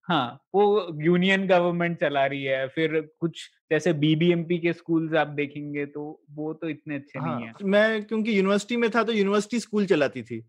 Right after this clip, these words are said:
Speaker 2: तो वो obviously
Speaker 1: हम्म।
Speaker 2: स्कूल अच्छा ही था।
Speaker 1: ठीक है, तो अब, अ, आ जाते हैं, सौरभ,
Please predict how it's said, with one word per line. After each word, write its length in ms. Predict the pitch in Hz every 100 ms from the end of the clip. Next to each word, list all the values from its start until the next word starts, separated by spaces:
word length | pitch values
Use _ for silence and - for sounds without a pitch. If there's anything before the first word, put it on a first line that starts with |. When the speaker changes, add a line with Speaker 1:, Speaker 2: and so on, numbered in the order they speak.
| -
Speaker 2:
तो 100 | 165
वो 100 | 185
obviously 260 | 180 190
Speaker 1:
हम्म। 100 | 139
Speaker 2:
स्कूल 260 | 190 - 170
अच्छा 220 | 156 -
ही 80 | 147
था। 260 | 113 - _ _ _ -
Speaker 1:
ठीक 280 | - 131 117
है, 180 | 117 _ - -
तो 80 | 277
अब, 540 | 262 220 262 208 -
अ, 420 | 165 160 165 170 -
आ 100 | 160
जाते 280 | 165 202 214
हैं, 80 | 214
सौरभ, 300 | 208 208